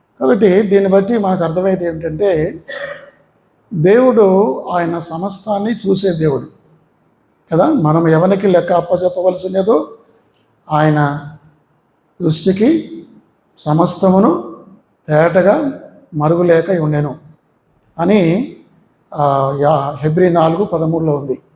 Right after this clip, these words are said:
కదా. మనం ఎవరికి లెక్క అప్పచెప్పవలసి ఉన్నదో అతనికి సమస్తమును కనబడుచున్నది. దేవుడు సమస్తాన్ని చూసే దేవుడు. ఈ సృష్టి యొక్క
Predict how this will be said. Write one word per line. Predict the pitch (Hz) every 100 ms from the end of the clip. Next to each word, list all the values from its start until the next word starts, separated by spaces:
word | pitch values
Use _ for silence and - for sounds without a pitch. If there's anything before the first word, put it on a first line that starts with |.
| _ _ _ _ _
కదా. | 185
మనం | 214 180 175
ఎవరికి | 165 160 208 208
లెక్క | 190 170
అప్పచెప్పవలసి | 185 185 190 196 196 208 202 220
ఉన్నదో | 220 220 190 151 190 - _ _ _ _ _ _ -
అతనికి | 151 156 165 160 214
సమస్తమును | 214 151 175 170 - 190 196 220
కనబడుచున్నది. | 190 165 160 156 156 147 135
దేవుడు | 151 180 247 262 220 247 - - - - _
సమస్తాన్ని | - 226 220 220 233 226 247 226
చూసే | 208 202
దేవుడు. | 180 170
ఈ | 165
సృష్టి | 175 202 208 247
యొక్క | 220 -